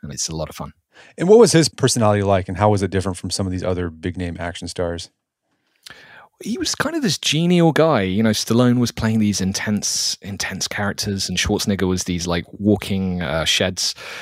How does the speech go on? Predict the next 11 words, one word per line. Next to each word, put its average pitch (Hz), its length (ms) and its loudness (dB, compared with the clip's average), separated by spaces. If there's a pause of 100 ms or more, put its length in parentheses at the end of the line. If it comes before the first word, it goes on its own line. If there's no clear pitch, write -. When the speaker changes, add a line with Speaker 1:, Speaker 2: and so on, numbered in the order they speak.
(180)
Speaker 1:
You 120 100 2
know, 117 60 6
these 117 160 2
giant 110 500 0
behemoth, 104 560 0
colossal 104 400 0
guys. 107 460 0 (100)
Uh, 127 240 2 (180)
like, - 140 -6
Chuck 440 160 -2
Norris, - 500 -2